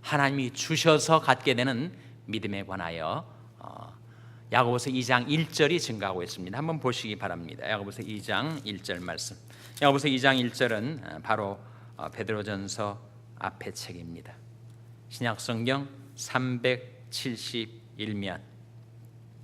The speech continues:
야고보서 이 장 일 절 말씀 우리 찾아서 같이 읽겠습니다.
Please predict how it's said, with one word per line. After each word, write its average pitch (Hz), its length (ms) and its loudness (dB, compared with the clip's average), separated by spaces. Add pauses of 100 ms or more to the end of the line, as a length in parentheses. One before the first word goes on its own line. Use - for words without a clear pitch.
(1200)
야고보서 135 360 10
이 127 120 6
장 127 220 6
일 120 100 2
절 120 160 2
말씀 147 640 2
우리 95 140 -8
찾아서 117 640 -2
같이 - 320 -6
읽겠습니다. - 500 -12